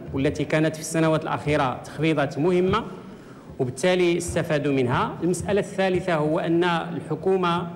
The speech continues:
السنه الماضيه أعادت النظر في، آه، نسبة الخصم الجزا-، الخصم الجزافي من المبلغ الإجمالي للمعاشات والإيرادات، اللي كان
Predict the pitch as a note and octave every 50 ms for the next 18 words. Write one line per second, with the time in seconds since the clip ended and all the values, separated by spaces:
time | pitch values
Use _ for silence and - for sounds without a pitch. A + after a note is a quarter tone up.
0 | - - E3 - - - E3+ F3 F3 F3 F3 F#3+ G3 F#3 D#3 D#3 D3 D3 F3 G#3
1 | - - - - - - - - - - - - - - E3+ D3 C#3 E3 F#3+ F3+
2 | G#3 G3 G3+ F#3+ F#3 F#3 F#3 F3+ D#3+ F#3+ G3+ G#3+ A3 G#3+ - - F3 E3+ - F3
3 | E3+ E3+ E3 E3+ F3 E3 D3 C#3+ C#3+ D3+ D#3 F3 F3+ E3+ - F#3 F3+ F3 D3 -
4 | - F#3+ E3 F3+ F3 D#3+ D3 C#3+ D3 D#3 C#3 - - - C#3+ - - G#3 - -
5 | E3+ D3 C#3+ C3+ C#3+ D#3 D3 D#3 F3 E3 - E3 D#3 D#3 D#3 D#3 D#3+ D#3 D3 C#3
6 | D#3 E3 D3 D3 D3 C#3+ D3+ C3 C#3+ D#3+ D#3+ D#3 D#3 D3+ D3+ D3 C#3+ B2+ C3+ D3+
7 | - D#3+ - - C#3 C#3 C#3+ D3 C#3 C#3 A#2+ E3+ G#3+ G#3 - C#3+ D3 D3 - D#3
8 | D3+ D3